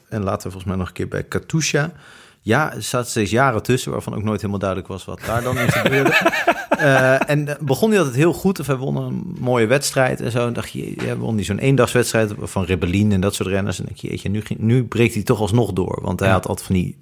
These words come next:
Speaker 1: testwaarden waarvan je dacht, dit is iemand... Testwaarde van een toerwinnaar, zeg maar. Maar goed, er zijn altijd meer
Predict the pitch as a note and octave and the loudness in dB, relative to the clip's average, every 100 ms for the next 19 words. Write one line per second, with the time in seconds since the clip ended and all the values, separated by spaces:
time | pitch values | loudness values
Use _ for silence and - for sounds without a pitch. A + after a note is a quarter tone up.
0 | _ - G2+ - F#2 F2+ F2 F#2+ G2 - | _ 0 2 2 2 2 0 -4 -4 -6
1 | G2 - - G2 - - G2 G2 F#2+ - | -6 -8 -8 -8 -8 -8 -6 -6 -8 -12
2 | _ - G#2+ G#2+ G2 F#2 F#2+ F#2+ F2 G#2 | _ 0 2 4 2 2 0 0 0 2
3 | F#2+ F2 E2+ F#2+ F#2 F2+ G#2 A#2+ - - | 2 2 0 -2 -2 -2 -4 -4 -16 -18
4 | - - G2 F#2 F#2 F#2+ F2+ F2+ F#2 F2+ | -10 -4 -2 0 2 2 2 -2 0 0
5 | F2 | 0